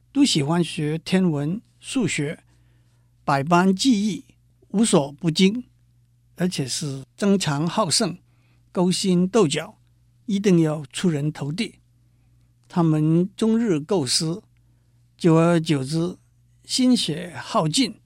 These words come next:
不到三四十岁就已经很衰老了。所以他们很少长寿的人，刚刚我们看到的白发老翁，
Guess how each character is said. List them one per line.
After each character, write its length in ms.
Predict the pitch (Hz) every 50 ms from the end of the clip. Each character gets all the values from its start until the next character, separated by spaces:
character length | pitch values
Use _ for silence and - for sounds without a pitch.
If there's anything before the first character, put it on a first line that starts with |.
| _ _ _ _ _ _ _ _ _ _ _
不 100 | _ 170
到 320 | 165 175 156 156 151 139 135
三 240 | - - 190 190 170
四 140 | - 175
十 180 | 139 - 170 175
岁 380 | - - 226 185 - - _ _ _ _ _ _ _ _ _ _ _ _
就 160 | - 226 185
已 140 | 151 135 127
经 340 | 120 - 151 147 151 147 147
很 200 | 135 - 139 131
衰 220 | - - 180 165 170
老 180 | 165 160 165
了。 200 | 165 170 185 - _ _ _ _ _ _ _ _ _ _ _ _ _ _
所 160 | _ - 311
以 80 | 311 254
他 140 | 202 226 277
们 180 | 302 247 233
很 160 | 196 185 254 294
少 300 | - - 170 165 185 -
长 240 | - - 180 226
寿 200 | 247 - 302 262
的 100 | 180 160
人， 280 | 147 135 139 151 190 - - _ _ _ _ _ _ _ _ _ _ _ _ _
刚 220 | _ 285 294 302
刚 120 | 285 285 285
我 100 | 262 180
们 160 | 147 180 233
看 240 | 247 - 262 262 214
到 180 | 196 185 160 160
的 300 | 160 170 156 147 147 143
白 260 | - _ - 185 226
发 260 | 226 - 175 156 170
老 200 | 190 180 131 120
翁， 300 | - 165 202 226 240 262